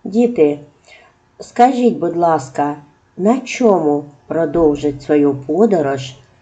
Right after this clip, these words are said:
наші друзі? Вірно, на літаку. І тому вони приїхали в аеропорт. Повторіть це слово: аеропорт.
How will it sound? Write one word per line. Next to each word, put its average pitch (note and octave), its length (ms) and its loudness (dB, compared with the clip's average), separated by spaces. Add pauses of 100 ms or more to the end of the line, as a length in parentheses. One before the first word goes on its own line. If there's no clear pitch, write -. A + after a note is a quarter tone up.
(500)
наші C#3+ 460 -6
друзі? C#3+ 640 -4 (1120)
Вірно, C3+ 640 -2 (260)
на F3+ 340 -2 (320)
літаку. D3 760 -6 (1120)
І G3 100 2
тому C#4+ 540 4 (260)
вони A3 280 4
приїхали G3 960 0 (260)
в C3+ 140 -8
аеропорт. D#3 1200 -2 (680)
Повторіть F#3+ 680 2
це D#3 140 -6
слово: C#3+ 520 0 (360)
аеропорт. D#3+ 1600 2